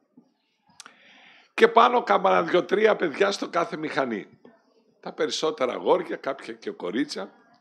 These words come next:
συνήθως ηλικίες από δεκαοκτάχρονα, δεκαεφτάχρονα μέχρι είκοσι τόσο και ίσως και τριάντα και κάτι.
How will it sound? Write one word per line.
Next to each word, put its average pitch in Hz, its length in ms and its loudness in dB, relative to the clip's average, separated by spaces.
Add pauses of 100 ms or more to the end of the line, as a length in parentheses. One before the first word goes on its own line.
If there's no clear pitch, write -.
(580)
συνήθως 185 560 -2
ηλικίες 156 580 2
από 151 200 -2
δεκαοκτάχρονα, 151 960 -2
δεκαεφτάχρονα 135 800 -4
μέχρι 135 300 -6
είκοσι - 360 -10 (640)
τόσο - 400 -4
και - 340 -8
ίσως 127 380 -8 (320)
και 135 120 4
τριάντα 135 400 6
και 113 140 -4
κάτι. - 340 -4